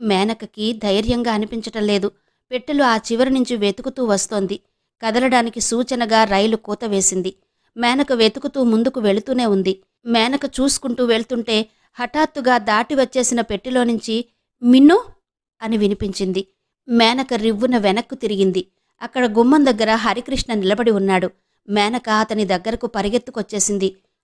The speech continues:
"నాకు మీరు, మీరని తెలీలేదు." మేనకకి ఆ పైన మాటలు రావడం కష్టమైపోయింది. మేనక కమ్మి పట్టుకుని పెట్టెలోకి ఎక్కుతుంటే అతను చేయి ఆసరా ఇచ్చాడు. "మీరెప్పుడొచ్చారు?" అడిగింది మేనక.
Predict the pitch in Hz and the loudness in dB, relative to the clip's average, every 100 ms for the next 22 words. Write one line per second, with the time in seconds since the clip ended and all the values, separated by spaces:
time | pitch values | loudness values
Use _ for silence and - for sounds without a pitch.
0 | _ _ 262 247 233 233 294 359 - _ | _ _ 2 4 4 2 2 0 -2 _
1 | _ - 269 269 277 277 - _ _ _ | _ -6 2 4 4 4 0 _ _ _
2 | _ 285 277 285 330 339 330 294 302 311 | _ 0 6 6 8 6 4 0 2 4
3 | 285 240 233 _ _ _ _ 247 220 208 | 4 2 -4 _ _ _ _ -2 2 2
4 | 247 226 - 220 208 - 208 233 208 196 | 2 -4 -4 0 0 0 -2 0 2 2
5 | 214 247 226 196 196 202 - 185 - 226 | 0 -2 0 0 0 -2 -6 -10 -8 -4
6 | 202 196 196 190 190 190 _ _ 247 247 | -4 -2 -2 -2 -2 -8 _ _ 0 2
7 | 269 269 214 226 - 214 262 269 226 240 | 2 0 0 -2 0 2 2 2 -4 -4
8 | 233 269 254 220 - 262 - 233 208 - | 0 0 0 -6 -2 0 0 0 -2 -2
9 | - 226 214 214 240 _ _ - 220 220 | -4 -4 0 0 0 _ _ -16 -4 -2
10 | 214 226 240 240 196 196 254 226 196 - | 0 0 2 4 4 4 2 2 0 0
11 | 196 185 - _ _ _ _ _ - 269 | -4 -4 -8 _ _ _ _ _ 0 4
12 | 254 233 233 311 330 330 339 392 _ _ | 6 4 2 0 0 0 0 -2 _ _
13 | _ _ _ 202 196 214 202 190 185 190 | _ _ _ -6 -2 -2 0 -2 -2 -4
14 | 190 | -8